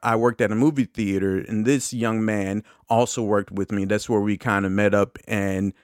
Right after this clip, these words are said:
nerded out about films together, and kind of sort of been friends since then. Um, I do wanna wrap up the intermission section so we get into the post-production, which is the juicy part of it, part of it. But before we get into that, Tyler, what, you got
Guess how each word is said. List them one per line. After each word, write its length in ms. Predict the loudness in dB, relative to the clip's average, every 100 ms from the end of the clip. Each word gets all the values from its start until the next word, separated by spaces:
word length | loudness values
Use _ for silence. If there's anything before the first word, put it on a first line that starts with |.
| _ _
nerded 360 | 0 2 2 2
out 220 | 2 0
about 340 | -2 -2 -2
films 380 | -2 0 0 -4
together, 480 | -6 -6 0 0 0
and 320 | -2 -6 -8 -8
kind 160 | -4
of 100 | -4
sort 220 | -2 -2 0
of 40 |
been 140 | -2
friends 320 | 0 -2 -2 -2
since 160 | -4
then. 240 | -2 -2 -2 -10 _ _ _
Um, 400 | 0 2 4 0 -2 _ _ _ _ _ _ _ _
I 80 | 0
do 180 | 2 0
wanna 220 | 2 2
wrap 240 | 2 2 2
up 140 | 0
the 80 | 0
intermission 600 | 0 2 4 4 2 -2
section 440 | 0 0 -2 -4 -4
so 180 | 0 0
we 140 | 0
get 260 | -2 0 0
into 240 | 0 -2
the 60 | -2
post-production, 680 | 0 -2 0 -2 0 0 -2
which 160 | -2
is 100 | -4
the 80 | -4
juicy 340 | 0 0 0 -2
part 260 | 0 0
of 120 | 0
it, 120 | -2 -4 _ _ _ -20 -14
part 240 | 0 0
of 80 | 2
it. 160 | -2 -4 -8
But 240 | 0 0 2
before 760 | -2 -2 -2 4 4 2 -4 -12 _ _
we 160 | -2 0
get 200 | 2 2
into 280 | 0 -2 0
that, 300 | 0 0 -2
Tyler, 380 | -2 0 0 0
what, 160 | -2
you 180 | -2 -2
got 240 | 0 0